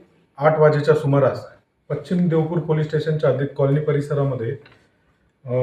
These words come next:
एका महिलेची मंगलपोत, मंगळसूत्र, सोन्याची चेन स्नॅचिंग केल्याबाबतचा मेसेज, अ, संपूर्ण शहरामध्ये, अ, पास झाला. त्या अनुषंगाने यापूर्वीच माननीय पोलीस अधीक्षक, अ, श्री श्रीकांत दिवरे यांनी,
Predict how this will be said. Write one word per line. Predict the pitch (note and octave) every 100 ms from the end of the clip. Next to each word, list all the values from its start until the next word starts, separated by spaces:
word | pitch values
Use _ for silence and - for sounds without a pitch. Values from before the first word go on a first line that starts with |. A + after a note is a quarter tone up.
| B2+ C3 C3
एका | D3 F#3
महिलेची | F3+ D#3+ D#3 D#3+ E3+
मंगलपोत, | D#3+ D3 D3+ D3+ D#3 - -
मंगळसूत्र, | C3 C#3 D3+ C#3 - C3 G2+ -
सोन्याची | - C3+ C#3+ C#3 D3+
चेन | - D#3 E3 F3 - _ _ _ _ _
स्नॅचिंग | _ D3+ D3 F#3 E3
केल्याबाबतचा | D#3+ D#3 D3 C#3+ C#3+ D3+
मेसेज, | C#3 C3+ D3+ B2+ - -
अ, | C3+ B2 B2
संपूर्ण | C#3+ C3 D3 D3 D3 C#3+ -
शहरामध्ये, | C3 C#3+ C3+ B2+ C#3+ - -
अ, | C3 B2+ A#2+ - -
पास | D3 C#3
झाला. | C3 A2+ B2 - - _ _ _ _ _ _
त्या | D#3
अनुषंगाने | D#3 F3 E3+ D#3+ D#3+ E3+ F3 - - - _ - D3
यापूर्वीच | D#3 E3 E3 E3 - -
माननीय | C3 C#3 D3
पोलीस | D3+ C#3+ C#3+
अधीक्षक, | C#3+ C#3 C#3 D#3 D3+ - - -
अ, | C3 B2+ B2
श्री | C#3 C#3
श्रीकांत | C#3 B2+ C#3 C3+
दिवरे | C3 C#3
यांनी, | C3 C3 C3